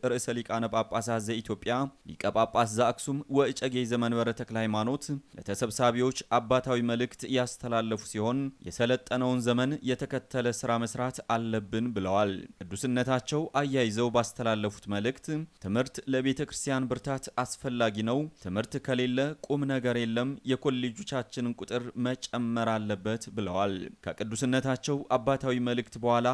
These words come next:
በብፁዕ አቡነ አብርሃም የጠቅላይ ቤተ ክህነት ዋና ስራ አስኪያጅ፣ የባህር ዳርና የሰሜን ጎጃም አህጉረ ስብከት ሊቀ ጳጳስ መሪነት ውይይቱ በጥናታዊ ጽሑፍ እየተመራ የቀጠለ ሲሆን፣ የምክክር ጉባኤው ለሁለት ቀናት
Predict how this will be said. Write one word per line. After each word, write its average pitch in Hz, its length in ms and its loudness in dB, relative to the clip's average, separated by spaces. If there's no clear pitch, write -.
በብፁዕ 131 560 0
አቡነ 120 300 2
አብርሃም 120 460 2
የጠቅላይ 120 480 -2
ቤተ 117 200 -4
ክህነት 123 360 -4
ዋና 117 380 2
ስራ 110 160 -4
አስኪያጅ፣ 131 400 -2
የባህር 95 360 0
ዳርና 123 380 6
የሰሜን 135 460 0
ጎጃም 127 400 2
አህጉረ 123 300 0
ስብከት - 380 -6
ሊቀ 120 280 -6
ጳጳስ 120 400 0
መሪነት 113 520 -2
ውይይቱ 113 600 0
በጥናታዊ 131 640 0
ጽሑፍ 135 320 -4
እየተመራ 123 760 0
የቀጠለ 127 560 -2
ሲሆን፣ 120 360 -2
የምክክር 101 540 -4
ጉባኤው 131 400 4
ለሁለት 135 600 2
ቀናት 131 400 -2